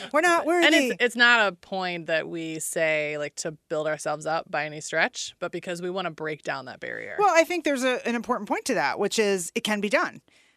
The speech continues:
Speaker 2: Yeah.
Speaker 1: Um, and you've proven that. And it is not easy. And so I don't think we want anybody to think, like, you just breezed into that. You worked your tushy off.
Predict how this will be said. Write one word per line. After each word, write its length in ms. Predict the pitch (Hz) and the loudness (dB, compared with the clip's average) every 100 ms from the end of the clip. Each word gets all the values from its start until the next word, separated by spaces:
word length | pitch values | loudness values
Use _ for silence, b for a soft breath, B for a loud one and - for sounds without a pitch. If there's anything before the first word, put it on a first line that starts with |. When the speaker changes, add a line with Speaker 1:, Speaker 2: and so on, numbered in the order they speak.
| b | b
Speaker 2:
Yeah. 340 | 185 392 196 | 6 8 8
Speaker 1:
Um, 140 | 190 190 | 4 0
and 100 | 196 | -2
you've 200 | 202 180 | -2 0
proven 260 | 330 294 180 | 0 0 0
that. 280 | 143 139 - | -2 -2 -2
And 260 | 214 214 | 0 0
it 140 | 214 226 | 0 -2
is 140 | 240 | 0
not 180 | 247 349 | 0 2
easy. 480 | 226 202 165 240 - _ _ | 0 -2 -2 -2 -4 _ _
And 120 | 214 214 | -2 4
so 120 | 214 | 4
I 60 | |
don't 140 | 220 226 | 4 2
think 120 | 247 | -2
we 60 | 226 | -2
want 160 | 214 | -2
anybody 300 | 202 196 190 | -2 -2 -2
to 100 | 185 | -2
think, 220 | 175 185 | -4 -4
like, 160 | 185 170 | -4 -4
you 80 | 180 | -4
just 240 | 180 160 | -4 -4
breezed 260 | 185 175 165 | -4 -2 -2
into 220 | 269 269 | -4 0
that. 200 | 160 165 | 0 0
You 160 | 196 185 | -2 -6
worked 260 | 185 180 | -6 -4
your 120 | 190 | -6
tushy 320 | 190 160 - 147 | -4 -4 -2 -2
off. 300 | 139 - | -2 -4